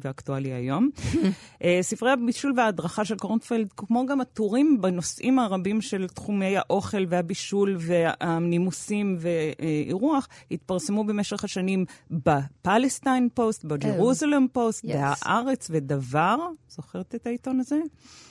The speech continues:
Speaker 1: הם
Speaker 2: שלום,
Speaker 1: מש-,
Speaker 2: שלום.
Speaker 1: הם משקפים ראיית עולם של, אה, לאכול אוכל מקומי, אה, כמו חומוס, כמו טחינה, דברים שלקח זמן עד שהם תפסו. היא גם, אה,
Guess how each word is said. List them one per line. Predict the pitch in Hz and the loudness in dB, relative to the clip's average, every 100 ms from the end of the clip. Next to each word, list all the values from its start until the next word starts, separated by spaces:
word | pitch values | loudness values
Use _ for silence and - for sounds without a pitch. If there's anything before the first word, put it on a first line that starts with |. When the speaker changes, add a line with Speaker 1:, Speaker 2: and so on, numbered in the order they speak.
| - | -10
Speaker 1:
הם | 196 | -2
Speaker 2:
שלום, | 214 175 180 | 0 2 0
Speaker 1:
מש-, | - | 0
Speaker 2:
שלום. | 185 175 196 269 - _ - | -2 -2 -4 -8 -14 _ -2
Speaker 1:
הם | 214 240 | 4 4
משקפים | - 214 - - 269 240 | 4 2 0 2 4 4
ראיית | 208 196 190 175 | 4 4 2 2
עולם | 151 160 208 196 190 - - - | 2 2 2 0 -4 -10 -20 -14
של, | - 180 165 156 | -6 -4 -2 0
אה, | 151 135 151 | 0 0 0
לאכול | 147 147 - 180 175 - | 0 -2 -2 0 0 0
אוכל | 165 - 180 | -4 -4 -4
מקומי, | 170 151 - 139 139 165 202 190 165 151 147 | -2 -4 -4 -6 -4 -2 -2 -2 -4 -6 -8
אה, | 135 - - | -10 -12 -12
כמו | 151 143 143 143 - | -8 -6 -6 -8 -8
חומוס, | - 214 214 180 - | -4 -2 -2 -4 -6
כמו | - 156 | -6 -6
טחינה, | 156 - 208 190 165 | -6 -6 -6 -4 -6
דברים | 160 156 165 165 | -8 -6 -4 -4
שלקח | - 160 147 - - - 151 160 - | -4 -4 -4 -8 -12 -8 -4 -4 -2
זמן | 156 147 | -2 0
עד | 143 135 | -2 -4
שהם | - 147 | -4 -4
תפסו. | 156 156 - 147 131 - - - - - | -6 -10 -8 -6 -6 -10 -20 -20 -20 -10
היא | 185 | -2
גם, | 208 208 - | 0 0 0
אה, | 190 185 | 0 0